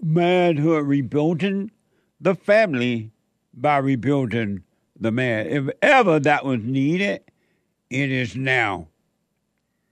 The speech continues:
It is now. So my experts are coming in, and I wanna talk to my experts about this story that some of you may have heard of.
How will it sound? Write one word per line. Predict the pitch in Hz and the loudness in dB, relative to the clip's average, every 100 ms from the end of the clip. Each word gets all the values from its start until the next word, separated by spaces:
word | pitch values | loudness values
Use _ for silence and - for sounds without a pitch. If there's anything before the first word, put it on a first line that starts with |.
| _ _ _ _ _ - | _ _ _ _ _ -4
It | 156 | -2
is | - 147 127 120 | 0 0 0 -2
now. | 143 135 110 101 _ _ _ _ | 0 0 -2 -6 _ _ _ _
So | - 285 339 | 2 4 4
my | 220 170 | 2 0
experts | 170 190 - 190 151 139 | 2 0 0 -2 0 -2
are | |
coming | - 143 135 123 | -2 -2 -2 -2
in, | 120 117 110 - _ _ _ _ _ _ - | -2 -4 -8 -16 _ _ _ _ _ _ -6
and | 139 135 135 131 | -4 -2 -2 -4
I | 147 | -2
wanna | 151 156 135 | 0 0 -2
talk | - 147 139 - | -2 -2 -2 -2
to | 131 | -2
my | 127 | 0
experts | 117 135 123 - 135 123 135 | 0 -2 -4 -4 -4 -2 -2
about | 120 135 135 123 | 0 0 0 -2
this | 117 131 107 | -4 -4 -6
story | - - 175 170 170 147 123 110 101 _ _ _ _ _ _ | -14 -8 0 2 2 2 0 -4 -8 _ _ _ _ _ _
that | 123 143 139 117 - | -4 0 0 -2 -8
some | - 185 208 | -2 0 2
of | |
you | 185 151 | 0 0
may | 147 | 0
have | 135 107 | 0 -2
heard | 131 135 127 | -4 -2 0
of. | 120 110 | 0 -2